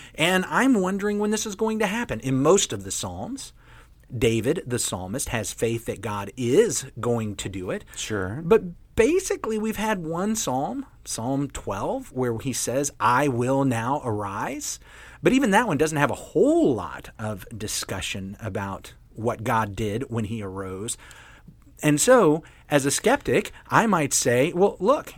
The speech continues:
Speaker 1: here's your God. He's made all these promises. Does he ever do what he says?"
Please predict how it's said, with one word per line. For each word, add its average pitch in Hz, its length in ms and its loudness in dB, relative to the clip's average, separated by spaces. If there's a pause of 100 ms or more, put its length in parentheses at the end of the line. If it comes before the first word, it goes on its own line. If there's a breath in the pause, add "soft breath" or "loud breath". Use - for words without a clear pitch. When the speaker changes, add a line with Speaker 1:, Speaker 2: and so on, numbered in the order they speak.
Speaker 1:
here's 277 260 2
your 302 100 -2
God. 196 340 -4
He's 220 240 -2
made 233 180 0
all 233 160 4
these 311 220 0
promises. 92 600 -6
Does 143 340 4
he 165 200 -8
ever 131 380 0
do 123 340 -2
what 175 140 2
he 156 80 -4
says?" - 640 -2